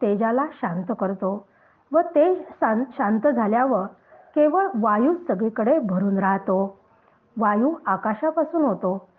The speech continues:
पुढे तो त्यातच लीन होतो. कल्पांताचे हे वर्णन वेदांत शास्त्रात आहे.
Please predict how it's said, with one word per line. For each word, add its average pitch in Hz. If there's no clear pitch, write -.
पुढे 277
तो 381
त्यातच 302
लीन 208
होतो. 190
कल्पांताचे 240
हे 208
वर्णन 208
वेदांत 269
शास्त्रात 214
आहे. 196